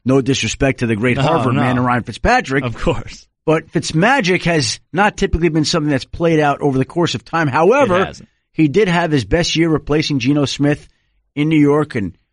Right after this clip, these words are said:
Speaker 1: played tremendous football. He's certainly capable of doing it, but he's gotta be consistent. And if he can get consistent,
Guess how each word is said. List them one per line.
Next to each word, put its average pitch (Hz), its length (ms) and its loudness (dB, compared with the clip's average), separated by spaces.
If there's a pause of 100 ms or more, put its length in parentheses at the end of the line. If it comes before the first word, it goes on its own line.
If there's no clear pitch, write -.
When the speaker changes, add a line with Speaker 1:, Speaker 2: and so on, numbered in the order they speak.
(180)
Speaker 1:
played 120 280 -2
tremendous 147 500 0
football. 151 420 0
He's 117 140 0
certainly 147 240 -4
capable 151 400 -4
of 127 100 -2
doing 139 240 0
it, 139 160 -2
but 113 180 -2
he's 127 140 -8
gotta 151 180 -2
be 127 120 -2
consistent. 131 540 -4
And 117 80 0
if 123 80 -4
he 180 100 -6
can 170 140 -10
get 160 180 -2
consistent, 151 540 -2